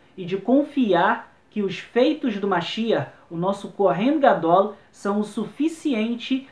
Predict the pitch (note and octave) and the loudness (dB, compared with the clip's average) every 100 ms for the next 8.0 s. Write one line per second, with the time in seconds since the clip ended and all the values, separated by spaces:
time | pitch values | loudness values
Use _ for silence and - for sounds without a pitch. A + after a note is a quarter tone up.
0 | _ - G#3 G#3 G3+ F#3 F#3 E3+ C4 C4 | _ 2 2 2 -2 0 0 0 -2 0
1 | A3 G3+ G3+ - G3 F#3 - G#3+ A3 - | 2 2 0 -4 -2 -2 -2 -4 -4 2
2 | G3 F#3 G#3 B3+ - _ A3+ G#3+ C4+ B3+ | 4 6 4 4 -4 _ -10 -2 0 0
3 | E3 F#3+ C#4 B3+ - A#3+ C4 A3+ E3 C#3+ | 0 -2 -2 -2 -4 0 2 2 2 -2
4 | A#2+ A2 - _ G#3 F#3 G3+ A3 B3 A#3 | -4 -6 -16 _ 0 4 4 2 0 2
5 | G#3+ F3+ F#3+ G#3 A3 G#3+ G#3 F#3+ E3+ F#3 | 4 6 6 6 2 0 0 -2 0 -2
6 | G3 F3+ - A3 B3 A3 G#3 F#3+ G#3 A3 | -2 -6 -4 2 2 4 0 0 0 0
7 | G3+ F#3+ A#3 A#3 G3 D3 D3 B2 A2+ | 0 0 -2 -2 -6 -4 -4 -4 -4